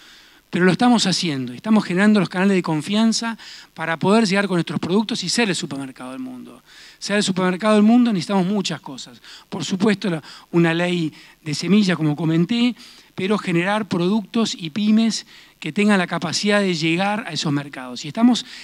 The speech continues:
empezando a lle-, a llevar información para que muchas pymes y empresas grandes puedan llegar con estos alimentos, porque reconozcamos que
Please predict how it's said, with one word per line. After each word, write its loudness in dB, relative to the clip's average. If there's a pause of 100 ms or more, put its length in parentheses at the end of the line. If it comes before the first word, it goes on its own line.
empezando 2
a 4
lle-, 0 (420)
a -12
llevar 0
información 2 (240)
para -10
que -4
muchas 2
pymes 2
y -4
empresas 0
grandes 2 (300)
puedan 4
llegar 0
con 2
estos -2
alimentos, 2
porque -14 (340)
reconozcamos 0
que -10